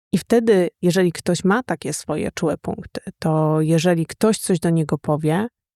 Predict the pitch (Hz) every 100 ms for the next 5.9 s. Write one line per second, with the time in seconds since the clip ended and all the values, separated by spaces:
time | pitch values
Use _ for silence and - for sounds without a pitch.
0 | _ _ _ - - 254 285 262 240 233
1 | - 226 202 208 190 202 185 165 175 -
2 | 147 - 151 139 190 - - 302 330 294
3 | 294 285 269 - 247 220 202 190 - 160
4 | - 160 147 - - - - _ _ _
5 | - _ - - - _ - 190